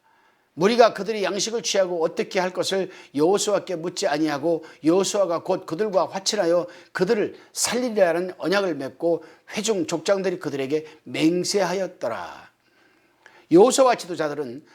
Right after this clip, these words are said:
눈앞에 기브온 대표들이 낡은 옷과 곰팡이 났던, 어,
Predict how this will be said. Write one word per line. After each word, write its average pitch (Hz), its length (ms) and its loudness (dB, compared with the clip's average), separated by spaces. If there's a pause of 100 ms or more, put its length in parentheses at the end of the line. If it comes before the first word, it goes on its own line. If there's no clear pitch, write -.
(140)
눈앞에 226 480 2
기브온 202 360 -4
대표들이 175 460 -2
낡은 170 340 -2
옷과 175 320 -2
곰팡이 208 400 -2
났던, 190 480 -4 (240)
어, 151 200 -2